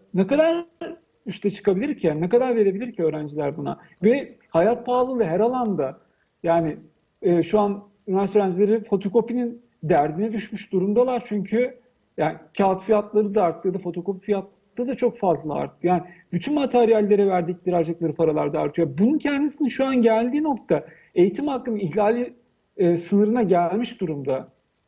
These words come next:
Ve Türkiye'de uzun zamandır zaten eğitimde ticarileştiği için üniversite öğrencileri şu bakış açısına bakacaklar.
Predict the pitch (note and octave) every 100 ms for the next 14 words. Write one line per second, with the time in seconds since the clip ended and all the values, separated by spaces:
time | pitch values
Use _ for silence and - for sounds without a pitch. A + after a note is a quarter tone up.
0 | _ _ _ G#3 G#3+ A#3+ G#3+ B3+ A#3 G3
1 | C4 B3 C4+ C4+ B3 G#3 A3+ A3+ A3 G#3
2 | G3+ A3+ G#3+ - F#3+ G3 G3 A3 G#3+ F4
3 | D4+ A3 G3 G3+ G#3+ G#3+ A#3 A3+ A3 G#3+
4 | G#3+ G#3 G#3 A#3 A3 G#3+ G3+ F3 F#3+ G3+
5 | C#4+ - A3 C#3 -